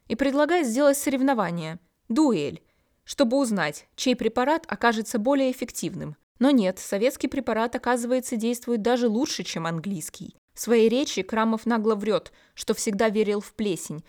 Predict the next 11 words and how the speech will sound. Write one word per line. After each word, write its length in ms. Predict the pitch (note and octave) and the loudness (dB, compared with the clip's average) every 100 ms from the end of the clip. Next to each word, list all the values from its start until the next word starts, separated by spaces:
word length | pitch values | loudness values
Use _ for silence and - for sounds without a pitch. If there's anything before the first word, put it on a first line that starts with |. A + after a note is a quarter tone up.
| _ | _
что 220 | - - | -4 0
это 160 | A#3 A3 | 0 0
чудо 300 | - A3 G3 | -2 -2 0
науки. 580 | G#3+ A3 F#3+ - - E3+ - | 0 2 0 -4 -10 -10 -4
Но 120 | G#3+ | -2
Татьяна 340 | A#3 C4 C4 | 0 4 4
не 160 | B3 B3 | 4 4
может 320 | B3+ A3 F3+ | 4 2 -2
слышать 340 | - G3 F#3 - | -4 -6 -6 -8
эту 220 | G3 - | -8 -4
ложь 340 | G3+ D4 - | 0 -2 -2